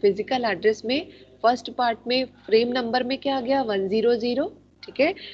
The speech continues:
and आपके पास offset part यहाँ से shift हो गया था, logical address मतलब वन, और इसके बाद वन ज़ीरो ज़ीरो वन, वन ज़ीरो ज़ीरो का मतलब फ़ोर, तो हम कहाँ आए?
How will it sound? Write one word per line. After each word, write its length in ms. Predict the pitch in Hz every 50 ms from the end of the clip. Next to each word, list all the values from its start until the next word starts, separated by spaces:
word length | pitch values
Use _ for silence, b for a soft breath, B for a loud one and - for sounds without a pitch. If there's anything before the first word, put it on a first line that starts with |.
| B B B -
and 380 | 196 196 208 220 240 254 311 349 330 B B B B B B _ -
आपके 300 | - 202 - - - 285
पास 460 | 285 - 220 202 220 254 277 - - b b b b b _ _ -
offset 480 | 208 214 208 - - 302 302 294 -
part 360 | - 214 190 196 233 - - - _ _ _ -
यहाँ 280 | 185 190 180 175 208 220
से 200 | 214 - 262 254
shift 300 | - - 262 254 - -
हो 100 | 254 247
गया 220 | 220 247 247 247
था, 200 | 247 - 285 392 - -
logical 420 | 285 220 208 190 208 208 226 220 214
address 340 | 208 208 196 254 311 - -
मतलब 320 | 214 220 208 - 220 196 180
वन, 240 | 196 196 240 302 403 B B B B B B -
और 160 | - 254 254
इसके 300 | 262 254 - - 339 339
बाद 240 | 302 254 254 233 214
वन 240 | 208 226 233 233 226
ज़ीरो 240 | 233 254 247 262 262
ज़ीरो 280 | 220 240 233 233 233 220
वन, 220 | 214 190 160 151
वन 180 | 165 196 214 208
ज़ीरो 220 | 214 247 233 254 254
ज़ीरो 240 | 214 247 240 247 240
का 100 | 240 247
मतलब 300 | 240 233 - 233 247 240
फ़ोर, 360 | 233 - 202 196 214 247 262
तो 120 | 269 - 247
हम 180 | 240 247 240
कहाँ 300 | 233 - 233 247 285 277 262
आए? 160 | 214 175